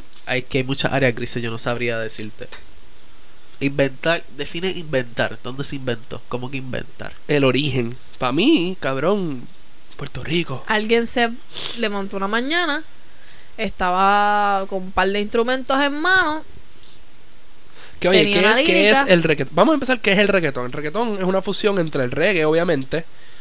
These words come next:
Speaker 2: con, <clears throat> ayúdenme.
Speaker 1: Ah, no sé.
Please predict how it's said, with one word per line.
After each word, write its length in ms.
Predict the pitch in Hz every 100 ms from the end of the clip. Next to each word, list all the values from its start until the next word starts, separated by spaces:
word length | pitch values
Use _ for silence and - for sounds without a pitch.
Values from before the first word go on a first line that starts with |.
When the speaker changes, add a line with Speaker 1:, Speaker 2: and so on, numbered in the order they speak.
| - - - - - - - -
Speaker 2:
con, 520 | 151 180 185 151 180 - - 311
<clears throat> 260 | 269 262
ayúdenme. 540 | 135 139 175 127 123 160 -
Speaker 1:
Ah, 340 | - 139 135 113 - - - - - - 107
no 100 | 123 123
sé. 280 | 120 117